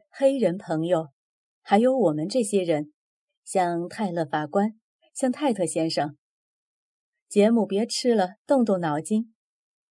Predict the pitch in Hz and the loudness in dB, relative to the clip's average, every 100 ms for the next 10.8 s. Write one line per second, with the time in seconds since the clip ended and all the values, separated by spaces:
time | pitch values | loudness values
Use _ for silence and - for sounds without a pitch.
0 | _ - 190 - 240 190 196 190 147 151 | _ -4 -4 0 0 2 0 0 -2 -2
1 | 160 - _ _ _ _ _ - 277 240 | -4 -6 _ _ _ _ _ 2 4 4
2 | 208 180 160 202 208 208 - 165 185 - | 2 0 -2 0 -2 -2 -4 -4 -2 0
3 | 214 226 220 - 247 208 277 285 220 175 | 0 -2 -6 2 2 2 -6 -2 0 0
4 | - 185 175 175 190 170 190 160 - _ | -4 -6 -6 -4 -4 -2 -2 -4 -6 _
5 | - 269 202 185 - 170 156 165 170 _ | 0 0 2 0 2 2 2 -2 -4 _
6 | _ _ _ _ _ _ _ _ _ _ | _ _ _ _ _ _ _ _ _ _
7 | _ _ - 294 262 240 190 170 202 214 | _ _ 2 6 6 6 2 2 2 2
8 | 214 160 151 180 165 208 226 - 190 202 | 0 -4 -4 -6 -6 -4 -6 -4 -4 2
9 | 170 156 - _ - 202 285 185 180 226 | 2 0 -8 _ -4 -2 -2 -2 0 0
10 | 156 - 185 - 285 180 156 147 | 0 -4 -6 -2 0 -2 -4 -8